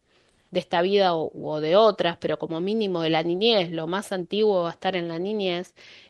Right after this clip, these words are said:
que va a estar muy a nivel inconsciente. Y eso es lo que yo tengo que modificar. Lo que está a nivel consciente, la verdad es que como que lo racionalizás, el tema es lo que está detrás.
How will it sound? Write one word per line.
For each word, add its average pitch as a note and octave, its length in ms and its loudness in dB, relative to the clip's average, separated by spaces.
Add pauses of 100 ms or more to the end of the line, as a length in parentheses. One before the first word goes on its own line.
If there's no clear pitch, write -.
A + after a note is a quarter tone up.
(100)
que C4+ 100 0
va D4 80 2
a - 20 -8
estar A#4 240 -2
muy D#4+ 220 2
a D#4 60 2
nivel G3+ 280 0
inconsciente. G3 920 -4 (380)
Y C#4 100 -2
eso D#4+ 200 -6
es A3+ 60 -8
lo G#3 160 -2
que F3 100 -6
yo - 220 -4
tengo F3+ 300 -6
que D#3+ 120 -14
modificar. E3 760 -12 (580)
Lo A3 120 0
que C#4 80 0
está D#4+ 160 -2
a A4+ 40 2
nivel C#4 280 0
consciente, B3 880 2 (120)
la F#3 160 -2
verdad F3+ 220 0
es A#3 40 -4
que A3 180 -2
como F3 240 -6
que E3 220 -4 (880)
lo F3+ 160 -2
racionalizás, F3+ 1080 0 (320)
el E3 120 -2
tema G4+ 200 4
es B3 60 2
lo F#3 100 0
que F3+ 80 -4
está F3+ 200 -2
detrás. D#3 560 -6